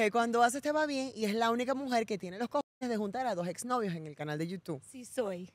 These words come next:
Speaker 1: <laughs> Cuéntame de eso, yo quedé mala, seca.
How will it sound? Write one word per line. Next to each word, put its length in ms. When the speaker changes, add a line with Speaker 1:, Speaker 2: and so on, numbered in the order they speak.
Speaker 1:
<laughs> 680
Cuéntame 600
de 240
eso, 180
yo 140
quedé 280
mala, 500
seca. 480